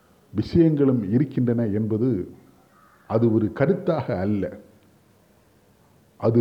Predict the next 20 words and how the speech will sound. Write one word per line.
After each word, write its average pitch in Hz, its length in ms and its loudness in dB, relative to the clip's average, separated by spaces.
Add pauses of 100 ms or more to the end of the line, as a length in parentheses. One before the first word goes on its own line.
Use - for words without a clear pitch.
ஒரு 110 160 4
பொருளாக 131 500 2 (380)
அல்லது 123 400 4
ஒரு 107 140 0
நிலையாக 135 480 2
இருக்கிறது 123 560 0
என்பதே 107 320 -2
இங்கே 104 360 -2 (100)
மிக 95 160 -8
முக்கியமான 101 500 -6
ஒரு 87 200 -6 (580)
மையப்புள்ளியாக 95 680 -2
இருக்கிறது. 82 420 -12 (1800)
அதை 180 280 2 (320)
மனிதர்கள் 107 680 0 (160)
தங்களுடைய 113 1000 2 (1000)
சிந்தனையில் 143 640 4
பல 120 200 0
கதைகளாக 127 800 2
அவர்கள் 87 480 -4